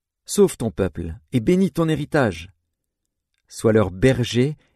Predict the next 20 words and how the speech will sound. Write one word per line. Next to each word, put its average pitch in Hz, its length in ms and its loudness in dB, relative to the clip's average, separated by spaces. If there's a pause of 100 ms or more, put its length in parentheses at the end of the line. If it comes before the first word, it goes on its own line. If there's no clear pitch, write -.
(100)
et 120 80 4
leur 107 220 2
soutien - 420 -4
pour - 240 -6
toujours. 82 560 -8 (720)
Psaume 160 460 -4 (100)
vingt-neuf. 95 840 -6 (1160)
Psaume 131 280 -4
de 110 100 -4
David. 92 540 -4 (1120)
Fils 156 260 -12
de 107 140 -4
Dieu, 104 400 -4 (800)
rendez 139 520 -4
à 117 40 0
l'Éternel. 82 680 -8 (580)
Rendez 135 520 -2
à - 20 0
l'Éternel 147 560 -4
gloire 135 600 0